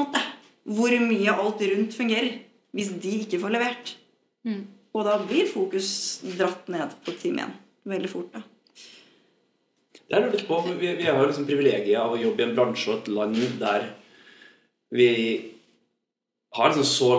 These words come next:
Speaker 3: langt i mitt arbeidsliv, i hvert fall kunne omtrent satt en til en med liksom, folk har det bra, og businessen går godt. Og så finnes det jo på en måte bransjer, og altså,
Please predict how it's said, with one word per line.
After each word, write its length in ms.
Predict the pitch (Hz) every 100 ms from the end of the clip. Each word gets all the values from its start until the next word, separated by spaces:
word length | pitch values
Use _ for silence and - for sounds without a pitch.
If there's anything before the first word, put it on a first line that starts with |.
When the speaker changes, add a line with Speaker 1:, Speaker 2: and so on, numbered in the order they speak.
| 110
Speaker 3:
langt 340 | 117 123 127
i 80 | 120 117
mitt 240 | 131 -
arbeidsliv, 300 | 151 120 120
i 20 |
hvert 80 | 120 117
fall 60 | 123
kunne 160 | 113
omtrent 260 | 113 110 110
satt 220 | 113 - 104
en 140 | 110 113
til 80 |
en 140 | 107 107
med 80 | 107
liksom, 160 | 104 -
folk 180 | 110 104
har 160 | 104
det 60 | 101
bra, 140 | 101 104 110 - - _ _ -
og 100 | 113
businessen 460 | 107 - 95 127 113
går 160 | 113
godt. 320 | 127 - - - - - _ _ _ _ _ 135
Og 80 |
så 60 | -
finnes 240 | 127 107 -
det 80 |
jo 80 | 143 175
på 20 |
en 80 | 165
måte 140 | 123
bransjer, 720 | 123 117 - - 101 98 104 110
og 380 | 107 104 104 - - _ -
altså, 180 | 117 113